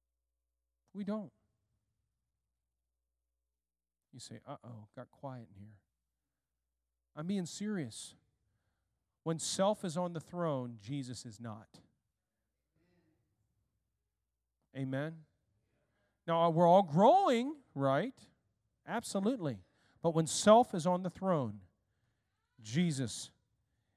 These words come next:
is not. And I love here what Paul said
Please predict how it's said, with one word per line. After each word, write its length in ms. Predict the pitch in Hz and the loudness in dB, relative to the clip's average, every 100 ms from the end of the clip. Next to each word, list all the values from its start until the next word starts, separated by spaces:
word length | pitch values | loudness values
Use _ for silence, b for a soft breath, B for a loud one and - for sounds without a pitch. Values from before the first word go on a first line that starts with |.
| _ | _
is 220 | - 123 127 | -10 -8 -6
not. 440 | 127 107 95 - _ _ _ _ _ _ _ _ _ _ _ _ b b b b | -6 -6 -12 -20 _ _ _ _ _ _ _ _ _ _ _ _ b b b b
And 100 | 120 | -6
I 80 | 123 | -2
love 380 | 135 143 156 160 | 2 4 4 2
here 260 | 160 139 | -4 -2
what 220 | 117 117 - | -4 -6 -10
Paul 320 | - 127 135 | -6 -6 -6
said 360 | - 123 104 | -8 -10 -10